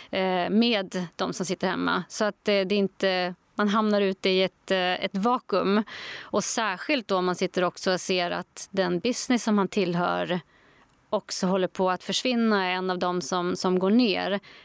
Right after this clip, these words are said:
Ändå desto viktigare att hålla kontakt. För vi har ju lite tagit bort det som är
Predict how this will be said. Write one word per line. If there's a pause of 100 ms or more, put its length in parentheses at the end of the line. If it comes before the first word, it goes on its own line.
(240)
Ändå
desto
viktigare
att
hålla
kontakt. (280)
För
vi
har
ju
lite
tagit
bort
det
som
är